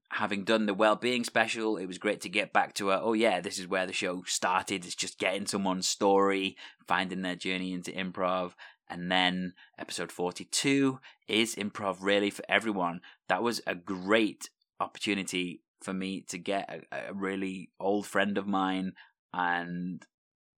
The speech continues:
have a chat about improv and his acting and, and why perhaps improv isn't really for everyone. Episode forty-three and forty-four were awesome because Becky Webb and Doctor Ron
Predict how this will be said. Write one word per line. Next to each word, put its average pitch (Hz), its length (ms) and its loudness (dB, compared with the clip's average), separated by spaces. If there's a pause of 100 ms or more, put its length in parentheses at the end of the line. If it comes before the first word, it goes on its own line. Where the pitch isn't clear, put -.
have - 280 -6
a - 100 -20
chat 92 380 6 (480)
about - 260 -2
improv 90 540 2
and 87 180 -4
his 98 320 -6
acting 92 520 0
and, 92 160 -6
and 90 220 -8
why 101 520 4 (220)
perhaps - 340 -6
improv 87 500 -6
isn't 85 240 -12
really 82 240 -8
for - 140 -14
everyone. 82 500 -10 (560)
Episode - 320 -8
forty-three 117 960 -2
and 98 180 -6
forty-four 98 640 -2
were 92 240 -6
awesome 98 500 4
because 90 320 -4
Becky 98 320 0
Webb 92 280 4
and 92 120 -6
Doctor 87 300 -4
Ron 90 420 0